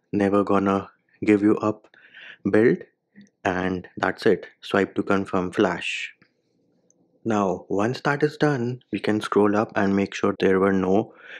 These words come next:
errors. So here it is, we are flashing the firmware and there were no errors. Then next up, we are flashing the rom itself, which is your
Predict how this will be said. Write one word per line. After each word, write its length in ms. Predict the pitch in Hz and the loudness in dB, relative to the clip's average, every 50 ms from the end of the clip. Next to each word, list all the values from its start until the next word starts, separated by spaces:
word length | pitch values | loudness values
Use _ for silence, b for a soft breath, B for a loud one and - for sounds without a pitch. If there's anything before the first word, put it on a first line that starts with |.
| B B _ | B B _
errors. 480 | 95 92 92 87 - 69 - - - - - | 0 0 2 2 0 -2 -4 -6 -14 -14 -14
So 160 | - - - 90 | -6 -6 -4 0
here 200 | 101 104 113 113 | 2 2 2 2
it 140 | 110 - | 2 2
is, 220 | 113 123 113 104 107 | 2 0 0 0 0
we 100 | 101 107 | 2 2
are 140 | 104 104 104 | 2 2 0
flashing 440 | - 113 107 101 - - 107 104 | 0 0 0 0 0 -2 -2 0
the 80 | 101 104 | 0 -2
firmware 520 | - - 110 110 110 110 110 113 117 113 107 - | -2 0 0 2 2 2 2 2 0 0 -2 -2
and 360 | 101 95 95 95 98 98 101 - B B B B B B B _ | -2 0 0 0 -2 -4 -6 -10 B B B B B B B _
there 180 | _ 101 98 98 | _ 0 2 2
were 140 | 98 101 101 | 2 2 2
no 380 | 101 98 95 95 98 101 - - | 4 4 4 2 2 -2 -2 -2
errors. 600 | 98 92 85 80 - - - - - - - - _ - | -2 0 0 0 -2 -4 -6 -10 -12 -14 -14 -14 _ -16
Then 460 | 101 - 123 127 123 123 117 117 117 B B B B B B B - | -2 0 0 0 2 -2 -4 -4 -6 B B B B B B B -2
next 320 | 107 110 113 - - - | -2 -2 -2 -2 -2 0
up, 200 | 113 110 - - | 0 0 0 0
we 140 | - 101 92 | -2 -2 0
are 200 | - 101 101 107 | 0 0 -2 -2
flashing 600 | 101 - - 101 98 98 - - 104 104 104 98 | -2 0 0 0 0 0 -2 -2 -2 -2 0 0
the 320 | 101 101 98 95 95 98 - - | 0 0 0 -2 -4 -8 -8 -4
rom 260 | 92 98 95 95 98 | -2 0 0 2 0
itself, 480 | 98 95 - - 107 104 107 107 - - | 0 -2 -2 -2 0 0 0 -2 -2 -4
which 160 | - 101 - | -4 -2 0
is 160 | 101 95 92 | -2 -2 0
your 300 | 92 95 92 92 92 92 | 0 0 0 0 0 -2